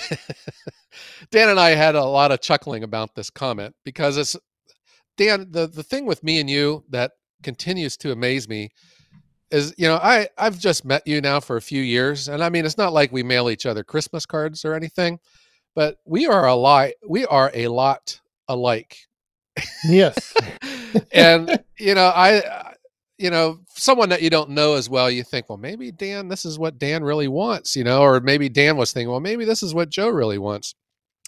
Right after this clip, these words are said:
Speaker 1: But <laughs> here we both see it the exact same way. We want the exact opposite of what, uh, this, this recipe is. Uh, that's not us.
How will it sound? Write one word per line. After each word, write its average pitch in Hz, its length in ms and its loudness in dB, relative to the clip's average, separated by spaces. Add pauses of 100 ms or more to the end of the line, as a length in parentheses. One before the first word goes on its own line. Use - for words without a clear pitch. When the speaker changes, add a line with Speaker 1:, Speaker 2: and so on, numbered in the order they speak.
(120)
Speaker 1:
But 135 180 0
<laughs> - 40 -20
here 185 180 6 (120)
we 202 160 2
both 170 360 0
see 165 220 -4
it 156 120 0 (440)
the 170 100 0
exact 135 360 2
same 139 240 -2
way. 127 240 2
We 139 160 2
want 156 220 2
the 139 100 -2
exact 123 400 0
opposite 131 640 0
of 110 160 -8
what, 113 200 -4 (280)
uh, 110 240 -8
this, 110 400 -6 (720)
this 117 180 -6
recipe 120 680 0
is. 110 600 -6 (800)
Uh, 107 140 -10
that's 120 240 -4
not 110 180 -2
us. 90 420 -6